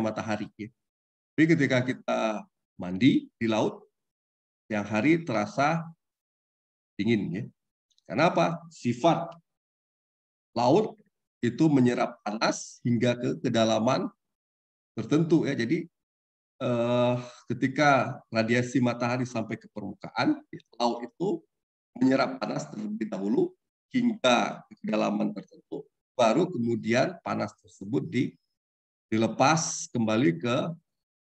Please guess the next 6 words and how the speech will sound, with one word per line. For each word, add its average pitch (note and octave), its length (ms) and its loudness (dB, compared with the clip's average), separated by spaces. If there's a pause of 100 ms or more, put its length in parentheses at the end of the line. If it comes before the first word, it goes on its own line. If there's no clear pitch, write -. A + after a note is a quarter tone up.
(320)
eh, G#2+ 540 -2 (580)
atmosfer. B2+ 640 2 (500)
Berbeda B2 460 0
dengan D#3 420 0 (720)
kondisi C3+ 560 2
di C#3+ 160 2